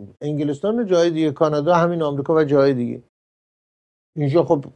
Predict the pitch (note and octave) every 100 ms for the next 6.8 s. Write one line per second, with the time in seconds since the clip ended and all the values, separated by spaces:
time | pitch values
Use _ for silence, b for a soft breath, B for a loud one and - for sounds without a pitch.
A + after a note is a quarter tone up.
0 | _ D3 D3 D3 F3 E3 D3+ E3+ G#3 G3+
1 | G3 F#3 F3 F3+ F3 E3+ E3+ F3+ F3 C3+
2 | C3 B2+ C#3 D3 C#3+ C#3+ C#3 D#3 D#3+ D#3
3 | D3 D3+ C3 D3 D3 D3+ C#3+ D3 D3 C#3+
4 | - D3+ C#3+ C3+ C#3 D3+ D3 C3 A#2+ B2+
5 | A#2 A#2+ B2 B2 C#3 A#2+ G#2 - E3+ E3
6 | C#3+ C#3+ D#3 D#3+ B2 - - A#2